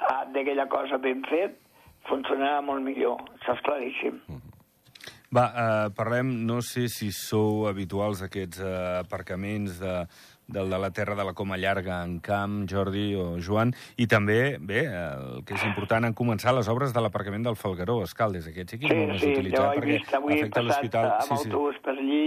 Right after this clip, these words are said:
Speaker 1: i he vist que ja hi havia una màquina.
Speaker 3: Doncs
Speaker 1: Sí, sí. Això diu, serà u-, u-, un,
Speaker 3: Una
Speaker 1: un
Speaker 3: torre.
Speaker 1: aparcament ve-, vertical, no?
Speaker 3: Serà una torre, sí. Una més.
Speaker 1: Un, bueno, però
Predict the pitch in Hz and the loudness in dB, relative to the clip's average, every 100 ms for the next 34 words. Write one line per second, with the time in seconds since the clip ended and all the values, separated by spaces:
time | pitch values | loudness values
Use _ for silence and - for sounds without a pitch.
0 | 151 135 131 139 135 - 139 135 139 139 | 4 2 0 -4 -4 -2 0 0 0 0
1 | 135 135 131 120 - 123 - - _ _ | 0 0 0 -2 -6 -16 -18 -20 _ _
2 | _ _ _ _ _ _ _ 101 98 95 | _ _ _ _ _ _ _ -4 -2 -2
3 | 92 90 120 - 131 135 147 165 180 185 | -2 -4 -6 -4 -4 -2 -2 -2 -2 -4
4 | - 160 160 165 160 156 - 151 - 151 | -4 -2 0 0 -2 -4 -4 -4 -2 -2
5 | 143 143 143 120 120 - 123 - 160 160 | 0 -2 -4 -2 0 2 2 2 0 -2
6 | 165 160 156 160 151 147 143 165 156 139 | -4 -2 -2 -2 -4 -4 -2 -2 -2 -2
7 | 160 190 226 123 120 127 123 117 95 85 | -2 -2 0 2 4 4 2 0 -2 -6
8 | 80 - 135 110 - _ _ _ _ _ | -10 -6 -4 -4 -6 _ _ _ _ _
9 | 117 117 110 87 - - _ _ - - | -2 0 0 -2 -8 -18 _ _ -12 -12
10 | - 143 139 156 139 139 143 147 | -8 -8 -4 -2 0 0 0 -2